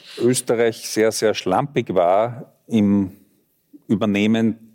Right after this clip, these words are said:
der historischen Verantwortung vieler österreichischer Täter und Täterinnen, ist ein Gemeinplatz. Das haben wir auch bei den Wiener Vorlesungen schon dutzende Male,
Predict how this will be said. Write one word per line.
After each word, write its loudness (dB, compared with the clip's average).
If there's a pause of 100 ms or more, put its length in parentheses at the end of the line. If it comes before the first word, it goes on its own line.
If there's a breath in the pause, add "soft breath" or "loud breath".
der 2
historischen -2
Verantwortung -4
vieler -2
österreichischer -4
Täter -6
und -10
Täterinnen, -2 (380 loud breath)
ist 0
ein -2
Gemeinplatz. -2
Das -2
haben -2
wir 2
auch -2
bei 0
den -4
Wiener 2
Vorlesungen 0
schon -6
dutzende -2
Male, 2